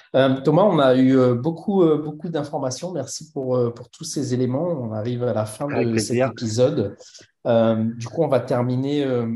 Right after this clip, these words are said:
Speaker 1: avec, euh, avec trois petites questions, euh, qu'on a, euh, l'habitude de poser, comme on a l'habitude de commencer l'épisode. Et la règle du jeu sur ces questions, c'est, euh, euh, d'y répondre de la manière la plus concise possible. Donc, euh, euh,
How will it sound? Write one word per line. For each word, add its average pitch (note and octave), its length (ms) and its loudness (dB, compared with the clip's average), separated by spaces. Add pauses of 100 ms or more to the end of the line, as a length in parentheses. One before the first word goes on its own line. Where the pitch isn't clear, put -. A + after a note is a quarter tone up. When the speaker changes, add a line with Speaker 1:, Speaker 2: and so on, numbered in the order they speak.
Speaker 1:
avec, A2+ 480 -8
euh, A2 320 -4
avec G#2+ 280 -10
trois - 260 -4
petites - 260 -16
questions, B2 600 -4
euh, A2 200 0
qu'on G#2+ 280 -8
a, G#2 340 -4
euh, F#2+ 240 -10
l'habitude G2+ 460 -8
de A2+ 100 0
poser, A2+ 640 -2 (100)
comme G#2+ 240 -2
on G2+ 120 -4
a G2 80 -2
l'habitude G#2 320 -10
de A2 40 -4
commencer G#2 400 -8
l'épisode. A2 640 -4 (380)
Et A2+ 100 0
la A#2 120 4
règle D3 420 2
du A#2+ 160 0
jeu D3 340 2
sur - 280 -6
ces A2 160 -12
questions, A#2+ 420 -4
c'est, A#2+ 320 0
euh, A2 240 2 (420)
euh, G#2+ 100 -4
d'y A2+ 340 -2
répondre B2+ 400 0
de C#3 80 2
la A2+ 100 2
manière A#2 320 0
la G#2+ 140 0
plus D3+ 480 -10 (180)
concise C3 600 -6
possible. B2 680 -4
Donc, A2+ 300 -6
euh, G#2+ 160 -2 (280)
euh, G#2 140 -10